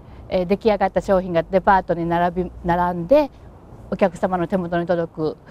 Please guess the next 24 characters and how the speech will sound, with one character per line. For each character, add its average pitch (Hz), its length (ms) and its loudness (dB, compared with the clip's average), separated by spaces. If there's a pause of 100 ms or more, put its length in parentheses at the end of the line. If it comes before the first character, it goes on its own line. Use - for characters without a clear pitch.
(220)
そ 240 120 -8
れ 226 80 0
が 214 100 0
大 220 200 0
体 202 120 0
一 202 140 -2
年 240 160 2
以 - 20 2
上 320 140 2
か - 100 -2
か 202 120 4
っ 185 60 -2
て、 170 400 -2 (440)
も 190 120 2
の 202 100 4
づ 214 120 0
く 220 120 0
り 190 120 0
を 156 320 0 (420)
コ 214 120 -4
ツ - 140 -12
コ 220 140 2
ツ - 120 -16
と 196 380 2